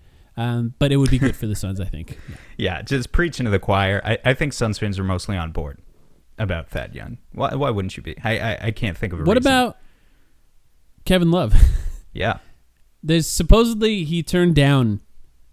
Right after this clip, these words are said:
Speaker 1: uh, buyout talks. Like, he's just like, "Nah, I'm not gonna. Sixty million dollars is a lot of money. Maybe let's talk next year," is what I think he's probably thinking right now. But say he was bought out somehow.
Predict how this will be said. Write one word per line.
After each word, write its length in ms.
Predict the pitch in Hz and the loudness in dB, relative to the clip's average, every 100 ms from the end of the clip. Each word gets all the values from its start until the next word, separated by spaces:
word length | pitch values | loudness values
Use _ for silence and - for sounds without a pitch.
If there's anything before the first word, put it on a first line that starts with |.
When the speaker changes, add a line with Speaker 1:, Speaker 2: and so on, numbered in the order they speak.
| - | -10
Speaker 1:
uh, 240 | 135 127 120 | -4 -4 -4
buyout 560 | 123 123 120 110 98 | -2 -2 -2 -4 -6
talks. 420 | - 127 107 - | -4 -4 -4 -8
Like, 140 | 123 107 | -10 -8
he's 160 | 151 | -8
just 160 | 143 - | -8 -6
like, 140 | 131 | -4
"Nah, 260 | 110 87 78 | -4 -6 -6
I'm 100 | 101 | -4
not 180 | 95 - | -4 -6
gonna. 340 | 92 65 110 - - - - - | -10 -10 -12 -16 -20 -20 -20 -20
Sixty 400 | - 202 - 226 | -8 -6 -2 2
million 260 | 208 190 170 | 4 6 6
dollars 380 | 151 143 143 135 | 6 6 4 2
is 80 | |
a 60 | 123 | 0
lot 200 | 123 120 | 0 0
of 60 | 117 | 0
money. 300 | 113 113 117 | 2 0 2
Maybe 400 | 135 160 185 190 | 4 4 4 2
let's 260 | 175 - | 2 0
talk 280 | - 143 - | 0 -2 -2
next 280 | 131 127 - | -4 -4 -6
year," 140 | 110 | -6
is 140 | 98 95 | -6 -4
what 120 | 113 | -4
I 120 | 113 | -4
think 180 | - 104 | -4 -6
he's 160 | 113 104 | -6 -4
probably 400 | - 107 98 107 | -4 -4 -4 -6
thinking 380 | - 113 - 131 | -4 -6 -2 -2
right 180 | 131 | -2
now. 300 | 139 147 147 - - _ _ _ - | -2 0 -2 -4 -14 _ _ _ -10
But 100 | 151 | -6
say 240 | - 302 | -4 -2
he 160 | 262 254 | 2 2
was 320 | 202 180 175 | 4 4 4
bought 240 | 185 180 | 4 4
out 220 | 175 180 170 | 2 0 0
somehow. 500 | 180 170 180 180 | 2 2 4 4